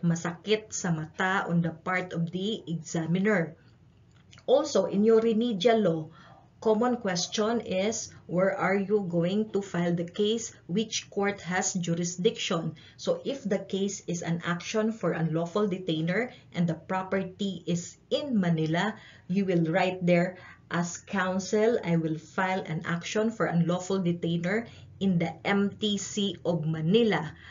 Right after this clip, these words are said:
But hindi pwedeng isusulat lang ang M T C. You, you,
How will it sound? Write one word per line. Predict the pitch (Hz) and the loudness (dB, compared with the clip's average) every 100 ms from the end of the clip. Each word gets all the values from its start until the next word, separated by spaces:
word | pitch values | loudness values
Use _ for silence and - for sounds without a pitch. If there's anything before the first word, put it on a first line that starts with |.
| - - | -16 -4
But | 180 240 294 - - | 2 2 2 -4 0
hindi | 170 160 196 202 | 0 2 -2 -4
pwedeng | 170 160 160 196 220 | -2 -2 0 0 0
isusulat | 160 - 160 - 170 170 170 | -4 -8 -6 0 2 2 0
lang | 175 175 202 - | 0 0 0 -2
ang | 170 202 214 | -2 0 -2
M | 165 156 | -4 -4
T | - 175 160 | -4 -2 -2
C. | - 254 180 | -2 -2 0
You, | 160 156 | 0 0
you, | 185 | -2